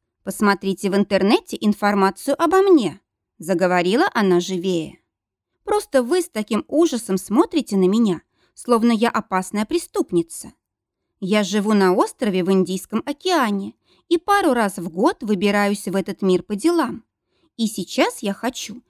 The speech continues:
чтобы вы поехали туда вместе со мной. "Я? Да, вы, Доминика. В качестве инструктора по йоге?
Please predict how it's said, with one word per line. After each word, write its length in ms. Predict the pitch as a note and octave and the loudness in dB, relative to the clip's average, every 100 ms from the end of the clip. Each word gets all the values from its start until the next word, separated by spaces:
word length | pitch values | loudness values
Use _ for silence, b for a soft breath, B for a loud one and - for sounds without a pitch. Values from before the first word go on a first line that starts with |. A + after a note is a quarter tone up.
| _ _ | _ _
чтобы 360 | - G#3+ G#3 | -4 0 2
вы 120 | G#3 | 2
поехали 680 | G#3+ G3 F3 F3 G4+ - A#3+ | 0 -2 0 0 -2 0 -2
туда 440 | F#3+ G#3 F3 F3 D#3+ | -2 -6 -2 -2 0
вместе 420 | F3 E3 E3 G3 | 4 4 2 -12
со 180 | - F4 | 0 4
мной. 340 | F#4+ B3+ - _ _ _ _ _ _ _ _ _ _ | 6 4 -2 _ _ _ _ _ _ _ _ _ _
"Я? 440 | A3 D#3+ D3+ G#3 E4+ - _ _ _ _ _ | -8 -8 -2 0 0 -4 _ _ _ _ _
Да, 400 | F#3 A#3+ F#3+ C4+ - _ _ | -2 0 0 -6 -12 _ _
вы, 260 | A#4 C5+ A#3 | 2 4 4
Доминика. 600 | G3+ C#4 E4 - - - _ _ _ _ _ _ _ | 4 6 6 2 -10 -20 _ _ _ _ _ _ _
В 80 | |
качестве 600 | _ B3 D#4 G3+ - G3 - | _ 0 0 -4 -8 -8 -2
инструктора 640 | A3 - A#3+ B3+ - F#3+ | -4 -2 -4 -4 -4 -8
по 180 | - F3+ | -4 -6
йоге? 540 | D#3 A#3 B4 C4+ F#3+ | 0 0 0 -2 -6